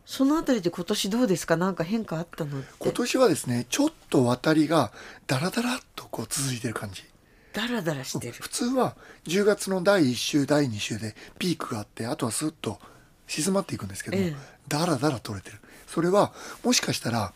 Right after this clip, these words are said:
Speaker 2: 雨の日が結構挟んであってですね、
Speaker 1: うんうん。
Speaker 2: 鳥があんまり動けないでいるんかもしれない。
Speaker 1: あー、そういうこと。
Speaker 2: ええ。それから、このシーズンですね、例年だと朝四時とか言うと、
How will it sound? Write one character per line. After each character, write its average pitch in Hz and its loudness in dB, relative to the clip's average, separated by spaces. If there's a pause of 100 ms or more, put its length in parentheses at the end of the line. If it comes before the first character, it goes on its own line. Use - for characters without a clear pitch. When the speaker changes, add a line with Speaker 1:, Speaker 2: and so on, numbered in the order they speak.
Speaker 2:
雨 277 4
の 285 0
日 - 0
が 113 0
結 143 2
構 110 -4
挟 160 0
ん 139 -4
で 104 -10 (240)
あ 135 -4
っ 135 -6
て - -12
で 98 -12
す - -12
ね、 - 0
Speaker 1:
う 226 -2
ん 214 -2
う - -6
ん。 175 -12 (380)
Speaker 2:
鳥 220 2
が 220 2
あ 214 4
ん 220 2
ま 226 4
り 196 4
動 190 4
け 285 0
な 294 2
い 185 2
で 127 -2
い 113 0
る 107 -2
ん 101 -6
か - -6
も - -16
し - -6
れ - -8
な - 2
い。 - 2
Speaker 1:
あ 320 0 (560)
ー、 - -12
そ 294 -8
う 294 -6
い 277 -6
う 262 -10
こ - -14
と。 - -6
Speaker 2:
え 214 -4
え。 143 -8
そ 190 0
れ 185 4
か 196 -2
ら、 160 2 (580)
こ - -4
の 240 -2
シ 254 2
ー 226 -2
ズ 151 0
ン 117 -2
で 101 -4
す - -12
ね、 113 -2
例 170 2
年 247 -2
だ 202 -4
と 120 0 (380)
朝 165 0
四 175 8
時 - 2
と 190 2
か 120 -8
言 98 -8
う 87 -14
と、 104 -6